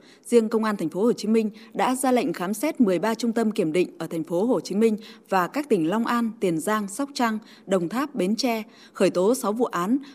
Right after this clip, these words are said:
với bốn mươi ba bị can với các tội danh nhận hối lộ,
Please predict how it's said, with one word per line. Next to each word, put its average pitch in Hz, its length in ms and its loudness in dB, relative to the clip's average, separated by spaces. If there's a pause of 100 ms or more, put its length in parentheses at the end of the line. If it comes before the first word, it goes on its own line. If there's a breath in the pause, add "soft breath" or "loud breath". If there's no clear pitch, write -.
(100)
với 196 220 4
bốn 214 220 4
mươi 302 80 6
ba 240 180 2
bị 214 120 -2
can 226 420 -2
với 202 120 2
các 294 200 -4
tội - 140 0
danh 220 260 0 (220 loud breath)
nhận 196 180 0
hối 185 160 0
lộ, 240 220 2